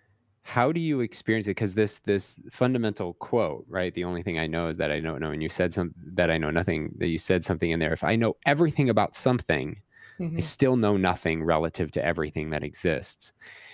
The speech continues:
Speaker 1: Is that how you feel and experience your place in this universe, as basically just a piece of a broader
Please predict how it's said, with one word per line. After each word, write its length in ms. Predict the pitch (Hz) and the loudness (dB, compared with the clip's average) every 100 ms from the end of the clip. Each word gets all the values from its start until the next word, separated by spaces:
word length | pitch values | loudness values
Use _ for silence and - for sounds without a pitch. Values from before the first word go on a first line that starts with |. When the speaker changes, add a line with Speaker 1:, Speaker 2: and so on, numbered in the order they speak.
| - _ | -20 _
Speaker 1:
Is 140 | 113 104 | 0 2
that 260 | 123 160 - | 2 2 -2
how 280 | - 127 120 | 0 2 2
you 280 | 104 104 104 | 2 2 0
feel 1040 | - - - 101 104 107 117 120 131 - _ _ _ 113 | -6 -14 -6 -2 2 2 2 2 -2 -8 _ _ _ -2
and 140 | 104 | 0
experience 1300 | 82 - - - 101 104 104 101 90 - - - - _ _ _ _ _ _ _ - | -2 -2 -4 -2 0 2 2 2 -2 -4 -6 -8 -14 _ _ _ _ _ _ _ -16
your 460 | 98 95 95 90 | -14 -2 0 0
place 500 | - - 98 98 - | -2 -2 0 2 0
in 100 | 92 | -2
this 200 | 87 85 | -2 -4
universe, 560 | 87 85 90 98 113 - | -4 -2 0 -2 -2 -8
as 480 | - 85 85 82 - | 0 2 2 0 -2
basically 1000 | - 80 - - 82 80 78 78 82 101 _ _ _ _ - | -2 0 -2 -4 0 0 0 -2 -4 -8 _ _ _ _ -6
just 240 | 92 - | -4 -2
a 60 | 82 | -4
piece 520 | - - 95 90 - | -4 -2 0 0 0
of 140 | 82 85 | 0 -2
a 40 | |
broader 840 | 85 85 82 82 80 78 78 95 | 2 4 4 4 2 2 0 -4